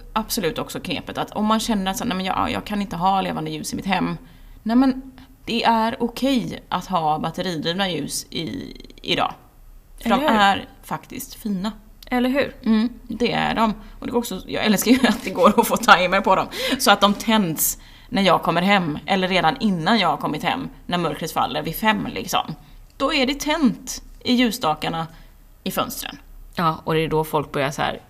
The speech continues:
Speaker 2: i panik börjar knacka
Speaker 1: Ja,
Speaker 2: på
Speaker 1: ja, de börjar
Speaker 2: dörren.
Speaker 1: ringa, liksom.
Speaker 2: Ja, de
Speaker 1: Ja.
Speaker 2: bara, "Nu har ni glömt ljuset i fönstret." Nej, då.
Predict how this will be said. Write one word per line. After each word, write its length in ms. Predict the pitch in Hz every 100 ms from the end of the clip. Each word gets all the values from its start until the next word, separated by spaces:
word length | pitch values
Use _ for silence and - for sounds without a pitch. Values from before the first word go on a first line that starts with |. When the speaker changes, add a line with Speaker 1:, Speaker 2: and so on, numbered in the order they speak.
| -
Speaker 2:
i 100 | 160
panik 480 | - 170 180 185 -
börjar 140 | 151
knacka 320 | - 156 147 156
Speaker 1:
Ja, 60 | -
Speaker 2:
på 140 | 180
Speaker 1:
ja, 60 | 165
de 80 |
börjar 180 | 160 151
Speaker 2:
dörren. 140 | 165 170
Speaker 1:
ringa, 340 | 160 147 156
liksom. 260 | 156 - 156
Speaker 2:
Ja, 80 | -
de 40 | 175
Speaker 1:
Ja. 80 |
Speaker 2:
bara, 140 | 170 156
"Nu 200 | 196 214
har 100 | 214
ni 80 | 214
glömt 360 | 214 208 196
ljuset 440 | 208 196 190 190 190
i 60 |
fönstret." 340 | 190 185 - -
Nej, 140 | 240 - -
då. 280 | 247 220